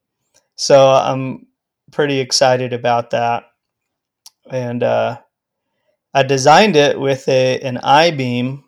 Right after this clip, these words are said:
up on the top that extends out and, uh, runs across the whole barn. And I've got an electric chain hoist on there. So I can finally lift <laughs> my logs up,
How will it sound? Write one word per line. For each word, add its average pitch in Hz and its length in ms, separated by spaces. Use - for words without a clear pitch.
up 135 220
on 135 160
the 123 80
top 139 560
that 127 120
extends 127 540
out 127 420
and, 123 500
uh, 117 320
runs 143 260
across 139 280
the 131 100
whole 143 180
barn. 131 500
And 127 260
I've 123 100
got 135 140
an 127 60
electric 135 420
chain 139 320
hoist 117 520
on 127 240
there. 117 360
So 135 640
I 139 120
can 131 160
finally 143 960
lift 147 540
<laughs> - 0
my 180 260
logs 143 640
up, 139 320